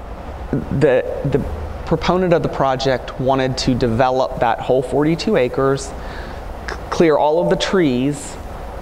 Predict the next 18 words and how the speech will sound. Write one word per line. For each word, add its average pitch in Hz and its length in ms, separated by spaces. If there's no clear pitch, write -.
fill 170 260
in 156 540
the 147 80
wetland 147 560
system 131 760
that - 580
leads 151 380
out 131 260
to 139 100
the 123 180
larger 123 460
creek, 120 520
and, 135 600
and 131 120
do 127 120
a 131 40
development 120 600
there. 71 420